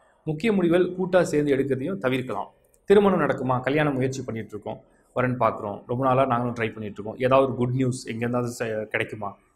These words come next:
ரெண்டுல குரு இருந்தாலும் கூட, எட்டுல சுக்கிரன் இருக்கிறதுனால, இந்த மாதம் எல்லாமே தட்டி போகிற மாதிரி தான் போகும். So, எவ்வளவு முயற்சி பண்ணாலுமே அது ஒண்ணும் பாசிட்டிவா click ஆகிற மாதிரி கிடையாது. அப்படிதான் அந்த விருச்சிகத்துக்கு இந்த மாதத்தை பொறுத்த வரைக்கும் இருக்கு. காதல் கூட கொஞ்சம்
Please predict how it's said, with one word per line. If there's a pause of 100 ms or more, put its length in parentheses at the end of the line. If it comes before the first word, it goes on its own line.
(180)
ரெண்டுல
குரு
இருந்தாலும்
கூட,
எட்டுல
சுக்கிரன்
இருக்கிறதுனால, (300)
இந்த
மாதம்
எல்லாமே
தட்டி
போகிற
மாதிரி
தான்
போகும். (220)
So,
எவ்வளவு
முயற்சி
பண்ணாலுமே (320)
அது
ஒண்ணும்
பாசிட்டிவா
click
ஆகிற
மாதிரி
கிடையாது. (280)
அப்படிதான்
அந்த
விருச்சிகத்துக்கு
இந்த
மாதத்தை
பொறுத்த
வரைக்கும்
இருக்கு. (580)
காதல்
கூட
கொஞ்சம்